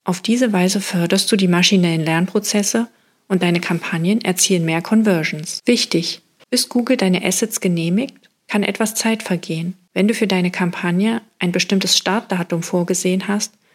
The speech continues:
solltest du unbedingt darauf achten, die Assets rechtzeitig hochzuladen.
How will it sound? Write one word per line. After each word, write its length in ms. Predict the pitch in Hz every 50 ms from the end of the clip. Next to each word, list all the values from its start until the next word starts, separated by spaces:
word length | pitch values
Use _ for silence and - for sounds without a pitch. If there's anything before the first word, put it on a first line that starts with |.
| _ _ _
solltest 400 | _ - 190 190 190 185 - -
du 60 | - -
unbedingt 500 | - 208 233 262 262 247 240 226 220 214
darauf 260 | 202 196 202 196 -
achten, 360 | - 190 196 - - - 214
die 120 | 196 180
Assets 400 | - 180 - - 208 196 - -
rechtzeitig 560 | - 180 175 - - - 190 185 185 180 - -
hochzuladen. 720 | 190 180 - - - - 170 160 160 160 160 - 175 165